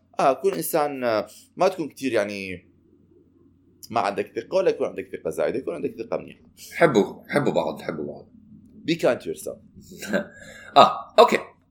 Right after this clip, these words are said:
Speaker 2: عمر، شكرًا لآرائك، وشكرًا لنفسي لآرائي. <laughs> آه، مستمعينا، بتمنى إنكم عجب-، عجبكم استماع الحلقة، هاي الحلقة. طبعًا هاي ال-
Speaker 1: أنا كتير
Speaker 2: آراء لا
Speaker 1: شاطر
Speaker 2: تعبر فقط
Speaker 1: بالآراء.
Speaker 2: عن، آه، وأنا كمان صراحة للأسف الشديد، بس آراء.
Speaker 1: كتير شاطر،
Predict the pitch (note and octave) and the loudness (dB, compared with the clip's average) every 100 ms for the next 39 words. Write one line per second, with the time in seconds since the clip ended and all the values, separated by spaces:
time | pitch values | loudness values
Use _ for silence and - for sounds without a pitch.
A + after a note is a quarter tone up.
0 | _ - C3 D#3 - - B2 A2 G2+ F#2 | _ 0 2 2 0 -8 -4 0 4 6
1 | F2 E2+ E2+ E2+ F2+ F#2+ C3 - - E2 | 6 6 4 4 6 6 4 -2 -6 -4
2 | E2 E2 E2 - G2 F#2+ F2 F2 - - | -4 -4 -6 -8 -8 -8 -6 -8 -8 -4
3 | D#2+ D#2 D#2+ D#2+ A2+ - - _ - - | -4 -2 -4 -4 -6 -10 -20 _ -12 4
4 | G#3+ - - - - E3+ - G#2 G2+ G2 | 6 6 2 -8 -8 -8 2 6 8 8
5 | G#2 A2+ C#3 C#3+ C#3+ B2 F3 G#3+ E3 C#3+ | 6 2 6 6 6 4 4 4 2 0
6 | C3 A#2+ A#2 B2+ C3+ A2+ A2+ C3+ D3+ A#2+ | 0 4 4 6 4 2 4 4 2 -4
7 | G2 - G2 F2+ E2+ E2 E2 F2 E2 F2 | -6 -4 0 0 0 -4 -4 -6 -8 -10
8 | F#2 E2+ - - - E2 E2+ F#2 F2 E2 | -6 -4 -6 -12 -10 -8 -4 2 2 2
9 | D#2+ C#3 C#3+ D3 E3+ A#2+ F#2+ E2 B2 D3 | 0 0 0 0 0 0 0 6 8 10
10 | D3 C#3 A2+ C3 - - - D2+ - - | 10 10 8 8 6 4 2 0 -2 2
11 | G2+ G#2 F#2+ G2 F#2 - - F#2 F2+ E2 | 4 2 0 4 6 4 -2 -4 -4 -4
12 | D#2+ D#2+ - D#2+ E2 E2 E2 - D#2 - | -8 -8 -6 -6 -4 -4 -6 -8 -12 -14
13 | D#2 D#2 - G2 - D#2+ D2+ D2+ - C3 | -12 -12 -8 -8 -6 -4 -4 -6 -4 -4
14 | G2+ D#2 D2 | -4 -8 -8